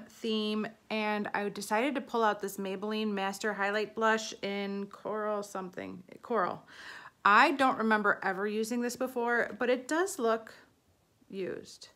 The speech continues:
So maybe I've used it and I just have no recollection of it whatsoever. It is ridiculous. I own an obscene amount of blushes, and although I've made some progress with Project Panning, I definitely have a couple lifetimes worth of blush.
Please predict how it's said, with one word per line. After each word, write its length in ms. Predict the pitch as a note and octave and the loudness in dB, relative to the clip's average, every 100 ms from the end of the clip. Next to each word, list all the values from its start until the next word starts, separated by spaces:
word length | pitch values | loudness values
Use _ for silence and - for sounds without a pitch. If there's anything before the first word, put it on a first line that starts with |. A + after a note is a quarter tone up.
| - | -12
So 160 | - | -4
maybe 280 | A#3+ B3 B3 | 0 0 0
I've 180 | F#3+ F#3 | -2 -2
used 240 | - F3+ | -8 -6
it 160 | - - | -8 -8
and 80 | F#3+ | -8
I 100 | F#3+ | -10
just 180 | F#3 - | -10 -8
have 160 | F#3+ | -6
no 420 | F#3+ G3 G#3 B3 A#3 | -2 0 2 4 4
recollection 640 | G3+ G3+ G3 F#3 F#3 F#3+ | 4 2 2 0 -2 -6
of 80 | F#3 | -4
it 100 | D#3 | -2
whatsoever. 680 | F#3 F#3 F#3 F3 F3+ F3+ - - - | -4 -4 -4 -2 -4 -6 -8 -20 -8
It 120 | - | 0
is 140 | A3+ G3+ | 0 2
ridiculous. 760 | F#3 F#3 F#3+ G3+ F#3+ F#3 F#3 - - - | -2 -2 -2 -2 0 -2 -4 -10 -16 -6
I 140 | G3 | -2
own 460 | D#3+ G3 F#3+ G3 - - | 2 2 0 -2 -6 -8
an 120 | G3 | -6
obscene 440 | F3+ - B3+ B3 | -6 -4 0 0
amount 260 | A#3+ G#3 G3 | 4 4 2
of 80 | F3+ | 0
blushes, 680 | F#3+ F#3 G#3 F#3+ F#3 F#3 F3+ | -2 0 -2 -2 -2 -4 -6
and 600 | F#3+ F#3+ F#3 F#3 F3+ F3+ - - - - - - - _ _ _ _ _ - | -8 -8 -6 -4 -4 -6 -10 -16 -20 -20 -20 -20 -20 _ _ _ _ _ 4
although 240 | A#3 A#3+ | 6 8
I've 140 | A#3+ | 6
made 240 | A3 A3+ G#3 | 6 4 4
some 120 | A3+ | 0
progress 440 | A3 G3+ G#3 G#3 | 2 2 4 0
with 160 | G#3+ G#3 | -2 -4
Project 340 | G3+ G3 F#3+ | -2 -2 -4
Panning, 540 | - G3+ G3+ G#3 G#3 G3+ - - - E3 - _ _ - - - - _ _ _ _ - - _ A3+ | -4 -4 -2 -2 -2 -4 -8 -14 -14 -16 -18 _ _ -20 -20 -20 -20 _ _ _ _ -20 -20 _ -6
I 80 | |
definitely 380 | A3 G#3 A3 A3 | -2 0 0 0
have 160 | G#3 G#3 | 0 -2
a 100 | G3+ | -4
couple 320 | - G3 G3 | -6 -6 0
lifetimes 520 | F3 F3+ F#3 F3 F#3 | 0 -2 -4 -4 -6
worth 200 | D#3+ F#3 | -8 -10
of 80 | F3+ | -10
blush. 420 | - - - - | -6 -6 -8 -12